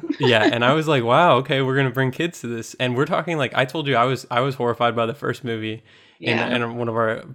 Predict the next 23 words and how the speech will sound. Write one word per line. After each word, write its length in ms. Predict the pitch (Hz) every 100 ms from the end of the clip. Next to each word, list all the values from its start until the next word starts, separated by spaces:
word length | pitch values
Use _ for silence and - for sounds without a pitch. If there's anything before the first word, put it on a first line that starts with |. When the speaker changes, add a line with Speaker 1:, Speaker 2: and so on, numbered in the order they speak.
| -
Speaker 2:
past 260 | - 117 110
episodes, 400 | 123 120 120 113
and, 100 | 110
like, 160 | 110 110
I 80 | 127
was 120 | 120
like, 100 | 110
"Okay, 200 | 156 156
I'm 80 | 135
gonna 120 | 135
get 140 | 135 131
to 80 | 120
witness 420 | 117 127 127 123
these 220 | 127 120
kids 340 | - 131 113 113
become 300 | 127 131 117
Speaker 1:
<laughs> 20 |
Speaker 2:
traumatized." 460 | 127 123 262 110
Speaker 1:
Be 100 | 233 240
scarred. 640 | - 180 170 - 262 - -
<laughs> 60 | - - - -
Speaker 2:
<laughs> 360 | - - -
Yeah. 280 | 139 190 120